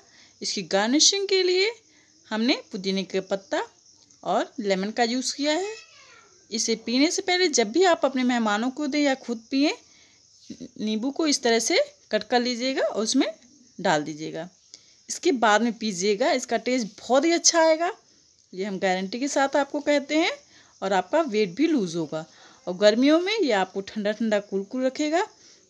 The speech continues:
तो अगर आपको हमारा वीडियो अच्छा लगा हो तो लाइक करिएगा। अगर आप चिल वाटर का यूज़ नहीं करना चाहते तो आइस क्यूब का यूज़ करिएगा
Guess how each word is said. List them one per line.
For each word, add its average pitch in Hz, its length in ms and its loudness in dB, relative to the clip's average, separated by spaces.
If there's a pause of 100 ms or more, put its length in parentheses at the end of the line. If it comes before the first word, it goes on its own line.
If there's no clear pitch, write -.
तो 180 400 -2 (160)
अगर 208 160 0
आपको 202 260 -2
हमारा 208 240 0
वीडियो 196 300 0
अच्छा 190 260 0
लगा 294 180 4
हो 277 80 2
तो 214 140 -2
लाइक 190 280 0
करिएगा। 262 400 -2 (480)
अगर 254 220 2
आप 269 180 2
चिल 247 200 0
वाटर 247 280 0
का 254 140 -2
यूज़ 240 280 -4
नहीं 247 160 0
करना 302 240 2
चाहते 311 400 2 (440)
तो - 80 -12
आइस 214 300 4
क्यूब 247 240 -6
का 277 100 2
यूज़ 269 280 0
करिएगा 302 480 0